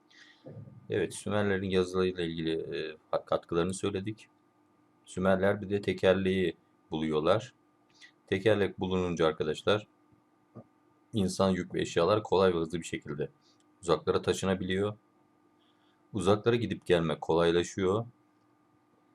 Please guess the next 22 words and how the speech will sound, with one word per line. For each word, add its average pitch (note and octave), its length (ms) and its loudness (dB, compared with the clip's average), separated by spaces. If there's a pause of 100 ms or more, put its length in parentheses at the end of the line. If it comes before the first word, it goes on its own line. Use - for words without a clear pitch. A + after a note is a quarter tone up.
(300)
ve F2 260 2
iletişim E2+ 460 -2
ve - 60 -4
etkileşim D#2 380 -8
hızlanıyor E2+ 400 0
bu G#2 60 -4
sayede. G#2 500 -2 (480)
Savaşlarda F#2 760 6
da D2 120 -4
tekerleğin D2+ 580 0
büyük E2+ 200 -6
faydasını D#2 500 -4
görüyorlar. C#2+ 420 -2 (1200)
Evet, F#2 260 4
Sümerleri B2 580 2
özetleyecek G2 640 -2
olursak F2+ 420 -2
arkadaşlar, - 520 -4
Sümerler F2+ 640 0 (720)
astronomiyle F#2+ 800 2
ilgilenmiş, G#2+ 640 0
ziguratlarda, E2+ 1160 0